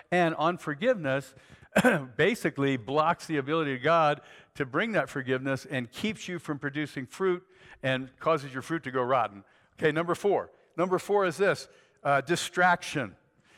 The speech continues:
How many of you know you can be walking with God and you can get easily distracted? You know, the Old Testament calls us idols. "Have no other idols." Now, they had stone idols and wood idols and everything. We don't have that.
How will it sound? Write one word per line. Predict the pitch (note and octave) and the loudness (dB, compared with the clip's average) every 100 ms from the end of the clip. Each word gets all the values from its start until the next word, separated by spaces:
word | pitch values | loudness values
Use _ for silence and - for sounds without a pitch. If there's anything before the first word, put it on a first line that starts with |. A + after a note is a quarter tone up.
| - | 0
How | F3+ B3 | 4 4
many | A#3+ | 4
of | |
you | G#3 | 6
know | A3 G3+ F#3+ | 8 8 6
you | F#3 G#3 | 2 -4
can | F#3+ | 0
be | F3 | 2
walking | F#3 G3+ G3 | 4 2 2
with | F3+ E3 | -2 2
God | G3 G3 | 4 6
and | F3+ F3+ | 4 -2
you | F3 | -4
can | F3 | 0
get | F#3 E3+ | 0 0
easily | G#3 A#3+ G3 A3+ | 0 0 2 0
distracted? | G3+ G3 - F3 E3+ - C3 G#2+ _ _ - _ _ | 0 -2 0 2 2 2 -4 -4 _ _ -20 _ _
You | D#3+ | 0
know, | E3 E3 E3 - D3 | 4 4 2 -4 2
the | E3 | 6
Old | A#3 - | 6 6
Testament | F#3+ F3+ F3+ E3+ | 4 2 -2 -4
calls | - F3+ F3 E3+ | 2 4 4 0
us | D3+ - | -2 0
idols. | F3+ F#3 E3 B2 G2 - - _ _ _ - | 4 4 4 2 -2 -8 -20 _ _ _ 0
"Have | D#3+ D3 | 0 2
no | F3 F#3+ | 4 4
other | F3 D3+ | 4 4
idols." | D#3 E3 C3 A2 G2+ B2 | 4 4 2 0 -2 -2
Now, | C3+ B2+ A#2+ - | 2 2 0 -2
they | D#3 F3 | 2 4
had | D3+ A#2 | 4 0
stone | - D3+ D#3 D3+ | -2 0 2 2
idols | D3+ D3+ B2+ | 2 2 -2
and | A#2+ | -6
wood | A#2+ D3+ D3 | 0 4 4
idols | C#3+ C#3+ C#3+ C3 | 4 2 0 -2
and | C3+ | -2
everything. | C#3+ D3 | 0 0
We | F3 | 2
don't | F#3 C3+ | 2 2
have | A#2 G#2 | 2 2
that. | G#2 A#2+ | 2 0